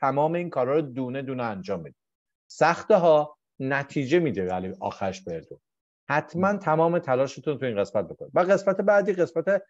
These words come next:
لاجستیکه. آه، بالاخره من اگه می‌خوام برم یه چیزی رو بفروشم،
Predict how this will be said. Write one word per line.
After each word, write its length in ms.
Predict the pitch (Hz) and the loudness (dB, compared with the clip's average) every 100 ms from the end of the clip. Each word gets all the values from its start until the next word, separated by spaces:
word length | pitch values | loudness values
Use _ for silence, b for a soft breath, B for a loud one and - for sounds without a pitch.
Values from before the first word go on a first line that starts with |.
| b - | b -6
لاجستیکه. 720 | 139 147 143 147 147 175 156 | 4 4 6 0 -2 -6 -4
آه، 220 | 147 175 165 | -2 0 2
بالاخره 440 | 156 143 - 160 | 2 0 0 -2
من 140 | 160 | 0
اگه 140 | 156 143 | -4 -6
می‌خوام 300 | 135 139 131 | -8 -8 -2
برم 240 | 135 131 | 0 0
یه 100 | 127 | -4
چیزی 260 | 120 127 127 | -6 -6 -4
رو 60 | |
بفروشم، 640 | 113 120 - 113 165 165 - | 0 0 0 -4 0 0 -2